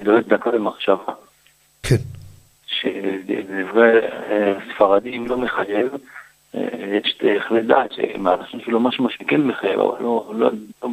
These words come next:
Speaker 1: ברור לנו ההלכה בעניין הזה.
Speaker 2: יפה מאוד.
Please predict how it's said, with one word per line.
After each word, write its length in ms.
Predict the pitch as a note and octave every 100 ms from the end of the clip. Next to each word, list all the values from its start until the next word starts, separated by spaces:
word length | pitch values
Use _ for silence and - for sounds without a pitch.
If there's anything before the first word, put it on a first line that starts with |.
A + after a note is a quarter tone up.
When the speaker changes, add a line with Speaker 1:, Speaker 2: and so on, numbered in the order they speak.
| A2+
Speaker 1:
ברור 240 | A2+ A2
לנו 220 | G2 G2+
ההלכה 280 | G2 G2+ G2+
בעניין 300 | G2 - G#2
הזה. 240 | F#2+ G2 F#2+ - - - - _ _ -
Speaker 2:
יפה 280 | - -
מאוד. 320 | D#3 D3 C3